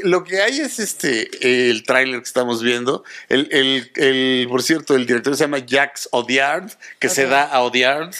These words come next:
Speaker 2: <laughs>
Speaker 1: por lo visto.
Speaker 2: <laughs>
Speaker 1: Pero, pero en el tráiler te queda todo muy claro. Zoe Saldaña es una doctora. La secuestran y quien la secuestra es el Manitas. Y mi Manitas,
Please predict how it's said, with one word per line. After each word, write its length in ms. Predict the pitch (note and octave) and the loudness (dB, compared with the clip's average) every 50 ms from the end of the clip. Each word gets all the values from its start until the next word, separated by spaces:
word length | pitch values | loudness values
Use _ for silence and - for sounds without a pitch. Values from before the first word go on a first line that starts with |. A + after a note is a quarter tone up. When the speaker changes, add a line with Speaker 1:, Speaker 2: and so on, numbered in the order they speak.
| - - - | -14 -8 -6
Speaker 2:
<laughs> 600 | B3 - - A#3 G3 G3+ G#3 A3 A3 G#3+ A3+ G#3+ | -6 -4 -2 -2 -2 -2 0 0 0 0 2 4
Speaker 1:
por 180 | D3 C#3 C3+ | 4 4 4
lo 160 | C3+ C3+ C3+ | 4 2 4
visto. 560 | C#3+ D#3 E3 D#3+ - - - E3+ F3 F#3+ G#3 - C#4+ C4 - - D#4 - | 4 4 2 2 -2 -2 -2 -2 -2 -2 -2 -4 -4 -2 -2 -2 -4 -2
Speaker 2:
<laughs> 300 | - - C4 - - - | -2 -4 -2 0 0 2
Speaker 1:
Pero, 540 | G#3 G#3 F3 F3+ G3+ F#3+ F#3+ F#3+ E3+ - - - - - _ _ | 4 4 4 4 4 2 0 -2 -4 -6 -10 -16 -20 -20 _ _
pero 1000 | - G3 F#3 F3+ F#3 F#3 F#3 F#3 F#3 F#3 F#3 F3+ F3+ F3+ F3 F3 F3 F3 F3 F3+ - - - - - - - - - - - - - - | 2 4 4 6 4 4 2 2 4 4 4 6 6 6 6 6 4 4 4 2 0 -4 -8 -16 -16 -14 -14 -14 -14 -14 -18 -14 -6 -2
en 200 | - F3+ F3 F3 | -2 0 0 0
el 120 | F3+ F3 E3+ | -2 0 0
tráiler 340 | F3+ F#3 A3+ B3 B3+ A#3+ G#3+ | 2 2 2 2 0 -2 -2
te 100 | A3 G3 | 0 2
queda 200 | G#3+ A3+ G#3+ A3 | 2 2 2 2
todo 140 | A3+ A3 G#3+ | 2 2 2
muy 140 | G#3 G#3 G3+ | 2 0 0
claro. 280 | - F#3+ F3 D#3 D3+ | 2 2 2 4 2
Zoe 420 | C#3+ - - - - G3 G3+ G#3+ G3 | 0 -2 -4 0 2 4 4 4 4
Saldaña 420 | G3+ G3+ F3 E3 F3+ F#3 F#3 F3+ | 2 0 0 2 0 0 0 0
es 100 | E3+ - | -2 0
una 180 | F3+ F3 E3+ D3+ | 0 0 2 2
doctora. 540 | C#3 C3 - - - C#3+ - - A2+ - - _ _ - - - D3 - | 0 -2 -2 0 0 0 0 0 -4 -8 -14 _ _ -18 -16 -16 -6 0
La 220 | - D3 D#3+ D#3 | 2 4 4 4
secuestran 680 | C#3+ - D3+ D#3+ D#3 - D#3+ D#3 C#3+ - - B2+ B2 A#2+ | 4 2 0 -2 0 2 2 2 2 2 0 -2 -2 -2
y 60 | A#2+ | -2
quien 140 | A#2 B2 B2+ | -2 0 0
la 100 | B2 A#2 | 0 0
secuestra 460 | A#2+ C3+ B2 C#3+ D3 C#3 - E3+ D#3+ | -2 -4 -4 -4 -4 -4 -2 -2 -2
es 260 | D3+ C3 C3 - - | 0 0 -2 -2 0
el 160 | D3+ C3+ B2+ B2 | 0 0 0 -2
Manitas. 1300 | B2 B2 A2 G#2+ A2 A2+ A2+ A#2 G#2+ - - - - - - - - - - - - - - - - _ _ - - - - - - - | -2 -2 -2 -2 -4 -4 -6 -6 -6 -8 -8 -8 -6 -6 -6 -6 -6 -4 -4 -2 -4 -4 -6 -8 -12 _ _ -20 -20 -18 -16 -14 -4 0
Y 100 | A#2 B2 | 0 2
mi 160 | C3+ C#3 C3+ | 2 2 2
Manitas, 720 | C3 B2+ C3 C3 C3 C#3+ C#3 C#3+ C3+ - D3+ D3 D3 - | 0 0 0 0 0 0 -2 -2 0 0 0 0 0 -2